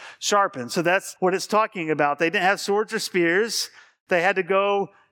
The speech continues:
to the Philistines to get their plowshares sharpened, their mattocks sharpened, their axes, their sickles, all of these farm instruments the Philistines had to take care of because they wanted to control the military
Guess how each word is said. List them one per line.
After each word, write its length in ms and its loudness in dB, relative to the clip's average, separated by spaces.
to 100 -2
the 100 2
Philistines 760 0
to 80 -4
get 180 -2
their 120 2
plowshares 1040 0
sharpened, 480 0
their 120 2
mattocks 600 0
sharpened, 640 -2
their 200 -2
axes, 460 0
their 160 0
sickles, 420 -2
all 300 0
of 80 -6
these 180 -6
farm 380 0
instruments 560 -2
the 100 0
Philistines 540 -2
had 140 0
to 80 -6
take 240 -2
care 200 2
of 120 -2
because 300 -2
they 200 2
wanted 320 -2
to 100 -2
control 800 0
the 100 -2
military 920 0